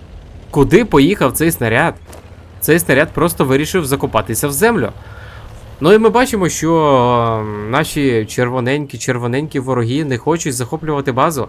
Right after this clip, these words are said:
Вони бачать, нас тут шестеро, нас шестеро, він один!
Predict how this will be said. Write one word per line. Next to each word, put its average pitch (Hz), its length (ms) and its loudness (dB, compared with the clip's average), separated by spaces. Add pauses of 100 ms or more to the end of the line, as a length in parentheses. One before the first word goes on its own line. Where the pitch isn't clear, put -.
(480)
Вони 147 220 -2
бачать, 160 420 0
нас 160 300 4
тут 170 180 -2
шестеро, 165 640 4
нас 156 360 4
шестеро, 214 640 2
він 214 220 0
один! 208 800 2